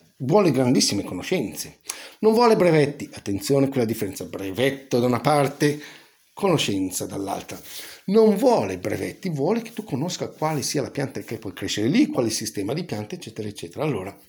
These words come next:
parlando di agricoltura, vi siete accorti che se da un lato c'è quella chimica che funziona sempre nello stesso modo, poi c'è quella, l'ingegneria genetica che fa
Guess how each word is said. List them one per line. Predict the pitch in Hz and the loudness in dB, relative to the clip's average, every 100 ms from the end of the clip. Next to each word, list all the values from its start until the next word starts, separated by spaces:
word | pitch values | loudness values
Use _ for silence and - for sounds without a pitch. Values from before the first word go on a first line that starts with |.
| _ - - - - - - - _ - - _ _ _ _ | _ -20 -20 -20 -20 -20 -20 -20 _ -20 -20 _ _ _ _
parlando | 160 202 202 | -2 2 2
di | 165 | 0
agricoltura, | 143 139 139 98 | -4 -4 -6 -4
vi | 92 | -6
siete | 113 175 | -4 -2
accorti | 208 123 113 | -2 -4 -6
che | 113 | -8
se | 139 | -2
da | 143 | -2
un | 120 | 0
lato | 131 135 135 | -2 -2 -4
c'è | 131 113 | -6 -2
quella | 120 104 | -2 -2
chimica | - 123 104 92 92 | -2 -2 -2 -4 -10
che | - 107 | -10 -10
funziona | - 123 - 123 | -6 -6 -4 -4
sempre | - 131 - | -2 -4 -2
nello | 107 104 | -4 -4
stesso | - 110 104 | -4 -2 0
modo, | 101 104 92 95 | 0 0 -2 -4
poi | - 135 | 0 0
c'è | 104 | -2
quella, | - 101 98 82 - - _ _ _ _ _ _ - | -4 -4 -4 -8 -14 -20 _ _ _ _ _ _ -12
l'ingegneria | 92 104 107 101 95 | -4 -2 0 -2 -2
genetica | 98 98 101 - - | -2 -4 -4 -8 -14
che | |
fa | - - - | -12 -10 -12